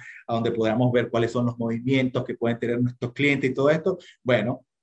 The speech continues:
yo paso allí, pues, me intento definir cuáles son los datos que tengo que recabar, que no solamente tiene que ver,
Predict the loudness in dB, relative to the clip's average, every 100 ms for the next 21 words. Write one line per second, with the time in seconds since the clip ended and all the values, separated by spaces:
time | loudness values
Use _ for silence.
0 | -20 -2 2 2 2 0 0 0 -2 -6
1 | -14 -18 -20 _ _ -6 -4 0 2 2
2 | 2 2 2 2 0 0 0 -2 4 4
3 | 6 2 0 -2 0 0 -2 -6 -6 -8
4 | -10 -16 -10 -8 -4 -4 0 2 2 2
5 | -2 -8 -10 -10 -10 -6 -2 -2 0 0
6 | 2 0